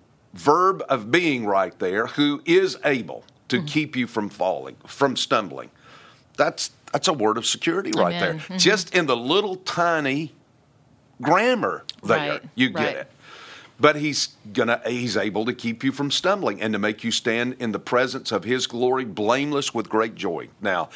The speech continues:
Speaker 1: that is shouting ground right
Speaker 2: Yes,
Speaker 1: there.
Speaker 2: <laughs> yes.
Speaker 1: Uh, he is able to, gonna be able, because we always say, "Man, I'm gonna go in before God, I'm gonna be so," that's, no, well, he's able to present you before his presence,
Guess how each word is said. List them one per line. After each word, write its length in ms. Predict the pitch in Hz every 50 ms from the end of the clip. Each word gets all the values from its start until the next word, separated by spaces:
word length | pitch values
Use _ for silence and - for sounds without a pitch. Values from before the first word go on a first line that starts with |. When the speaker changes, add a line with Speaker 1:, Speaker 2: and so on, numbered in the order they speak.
| - - - _
Speaker 1:
that 600 | - 82 80 127 147 151 131 104 90 87 92 - _ _ _ -
is 200 | 104 92 90 85
shouting 540 | - - - 135 117 95 78 - - 87 80
ground 380 | 71 76 69 67 65 65 64
right 120 | 64 - -
Speaker 2:
Yes, 520 | - - 80 73 65 62 - - - 165 -
Speaker 1:
there. 140 | - 233 226 -
Speaker 2:
<laughs> 40 | -
yes. 300 | 277 262 - - - 120
Speaker 1:
Uh, 380 | 117 113 104 101 98 95 92 -
he 260 | - - 151 185 185 160
is 160 | 131 110 127 -
able 300 | 127 139 151 151 156 151
to, 60 | 139
gonna 180 | 120 120 117
be 200 | 104 107 113 117 113
able, 160 | 113 107 - - - - -
because 260 | 131 - 139 127 110
we 60 | 123
always 180 | 113 107 107 92
say, 60 | 98
"Man, 300 | 87 - - 139 143 135
I'm 80 | 143 139
gonna 140 | 127 123 123
go 260 | 113 120 120 127 131
in 100 | 127 123
before 340 | 120 117 - 123 117 120 123
God, 300 | 120 120 120 120 123 123
I'm 100 | 123 123
gonna 120 | 113 113
be 140 | 123 127 113
so," 460 | - - 135 120 123 127 131 127 127
that's, 240 | 110 127 135 139 135
no, 280 | 123 120 127 120 127 123
well, 200 | 123 - 104 101
he's 260 | 117 143 170 165 131 - - -
able 400 | 143 143 147 151 139 139 143 143
to 540 | - - - 131 117 107 98 92 90 90 85 - - - - _ _
present 580 | - 120 107 98 87 - - 151 175 196 202 196 - 160
you 520 | 143 131 117 104 95 87 87 95 95 - -
before 400 | 104 104 - - 117 110 104 95
his 280 | 90 127 147 156 139
presence, 640 | - - - 120 104 90 85 78 82 82 - - -